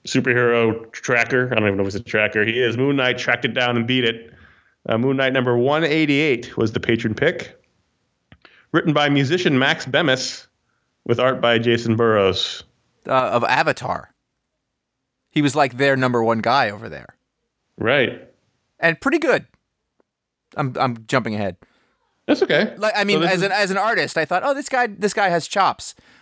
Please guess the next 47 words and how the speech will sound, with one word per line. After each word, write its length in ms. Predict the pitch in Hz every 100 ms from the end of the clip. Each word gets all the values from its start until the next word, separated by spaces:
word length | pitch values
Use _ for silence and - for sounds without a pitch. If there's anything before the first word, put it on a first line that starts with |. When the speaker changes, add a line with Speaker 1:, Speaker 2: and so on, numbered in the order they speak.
| -
Speaker 2:
I 40 |
think 200 | - 233
I 100 | 220
didn't 140 | 190 104
Speaker 1:
Yes. 60 |
Speaker 2:
prefer 300 | 139 - 196
that 180 | 156 135
style 300 | - 143 135
when 140 | 131 127
put 180 | 160
in 60 | 135
an 80 | 131
Avatar 340 | 156 139 113
book, 140 | 107 131
'cause 80 | 160
those 140 | 196
were 100 | 170
all, 80 | 156
like, 160 | 143 120
horror 320 | 117 139 139
slashery 640 | 113 123 131 - 107 98 104
things 240 | 104 101
that 80 | 104
I 60 | 104
didn't 160 | 107
like. 320 | 139 131 - - - - -
But 60 |
I 40 | 208
was 40 |
like, 140 | 247 403
"Oh, 140 | - -
he 120 | 254 294
can, 160 | 311
he 100 | 247
can, 240 | 302 285 214
he, 160 | 240 -
he 120 | 240
can 120 | - 220
do 160 | 156
it." 120 | 214 _ _ _ _ _ _ _ _ _ _ _ _ _
Speaker 1:
So 100 | -
this 160 | 156 156
is 80 | 175
part 280 | 175 170 156
one, 680 | 156 156 156 170 190 180 -
um, 420 | 143 135 131 127
of, 120 | 123